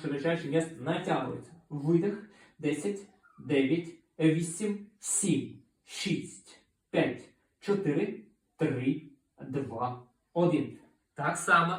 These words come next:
ліву ручку в праву сторону. Витягаєте вперед, витягаєте вперед. Відчуєте натяжіння повністю. І десять, дев'ять, вісім, сім, шість, п'ять,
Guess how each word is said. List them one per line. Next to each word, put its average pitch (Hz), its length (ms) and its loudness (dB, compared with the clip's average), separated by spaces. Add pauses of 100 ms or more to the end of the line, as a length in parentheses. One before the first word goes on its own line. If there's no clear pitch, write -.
(140)
ліву 165 400 0
ручку 190 240 -6
в - 160 -10
праву 185 320 2
сторону. 127 280 -6
Витягаєте 156 840 2
вперед, 160 380 2
витягаєте 160 580 4
вперед. 170 320 -2
Відчуєте 151 480 0
натяжіння 156 800 0 (480)
повністю. 139 760 -4 (100)
І 147 260 2
десять, 151 440 4 (240)
дев'ять, 135 540 0 (340)
вісім, 180 720 2 (100)
сім, - 540 0 (280)
шість, - 800 -4 (260)
п'ять, - 320 2